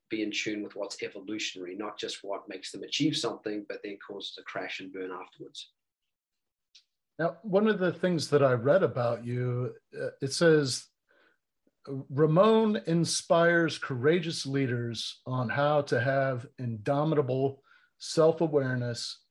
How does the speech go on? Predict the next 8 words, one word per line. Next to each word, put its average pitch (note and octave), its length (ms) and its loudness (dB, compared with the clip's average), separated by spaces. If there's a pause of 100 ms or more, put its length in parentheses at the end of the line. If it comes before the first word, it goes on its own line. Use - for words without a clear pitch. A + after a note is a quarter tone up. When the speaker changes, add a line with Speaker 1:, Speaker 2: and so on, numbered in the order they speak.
(100)
Speaker 2:
energy, C#3 680 0 (460)
clarity, D#3 880 4 (540)
belief, C#3+ 720 0
and A#2 260 -6
creativity C3+ 1160 0 (340)
through C3 540 -2
timely, E3 880 0 (140)
individualized, C3+ 1200 0